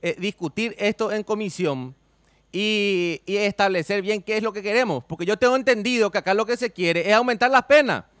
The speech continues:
Entonces, si lo que se quiere es aumentar la pena,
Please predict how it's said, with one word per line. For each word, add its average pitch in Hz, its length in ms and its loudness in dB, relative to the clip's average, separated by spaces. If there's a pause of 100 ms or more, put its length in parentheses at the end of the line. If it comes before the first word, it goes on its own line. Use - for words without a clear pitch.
(540)
Entonces, 262 400 4
si 262 80 -2
lo 240 120 2
que 247 100 -2
se 226 160 -4
quiere 233 160 2
es 277 40 6
aumentar 277 340 2
la 262 160 2
pena, 180 440 -2